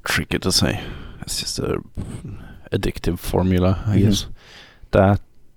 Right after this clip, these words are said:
Speaker 1: uh, one thing I do think that that game has over, say, Dota two would be that certain, like, sound effects and the way that you get contact when you hit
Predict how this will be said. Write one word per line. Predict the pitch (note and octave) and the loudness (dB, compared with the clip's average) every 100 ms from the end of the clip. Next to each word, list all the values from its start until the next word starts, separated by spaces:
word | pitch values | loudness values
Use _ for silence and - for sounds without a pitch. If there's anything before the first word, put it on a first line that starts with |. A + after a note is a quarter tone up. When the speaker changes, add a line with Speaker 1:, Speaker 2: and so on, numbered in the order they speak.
| - - | -8 -2
Speaker 1:
uh, | - D#2 - - - - | -2 -2 -4 -4 -6 4
one | A#2 C3 | 6 6
thing | C#3+ D3+ D#3 D3 C#3+ | 6 4 4 4 6
I | A2+ | 6
do | F#2+ G2 G#2+ | 6 6 4
think | - A2 G#2+ | 4 0 0
that | G#2 - | -2 2
that | G2+ - | 0 2
game | - G#2+ G#2+ | 4 4 4
has | G#2 G#2 - | 4 2 4
over, | - F#2 F2+ F#2 F#2 - | 4 6 6 6 4 0
say, | - F#2+ | 2 2
Dota | F2 F#2+ F2+ - | 4 4 4 4
two | A2+ A#2+ - | 4 4 2
would | E2+ F#2+ F#2+ | -2 -2 0
be | E2 D2+ D#2+ E2 G2 | 0 0 0 0 0
that | - - | 0 2
certain, | - F#2+ - F#2+ F2+ - - _ - - - - - - - _ _ _ _ _ - | 4 4 4 4 2 0 -8 _ -20 -20 -20 -18 -18 -20 -20 _ _ _ _ _ -8
like, | F2 - - - | -6 -6 -8 -8
sound | - - - G#2 G#2 G#2 G#2 | -8 -4 0 4 4 6 4
effects | - A#2+ - - - | 4 2 2 -2 0
and | - F#2 | 2 4
the | F#2 | 6
way | F#2 F#2 F2+ F#2 | 6 6 6 4
that | - E2 - _ _ _ - - - - - - | 2 0 -4 _ _ _ -4 -2 0 -2 -6 -12
you | - F2+ F2+ | -2 0 4
get | F#2 - - | 2 0 0
contact | - G2+ - B2+ - - | 2 4 4 2 0 -2
when | E2+ | 0
you | E2+ F2 | 2 2
hit | - F#2+ | 2 0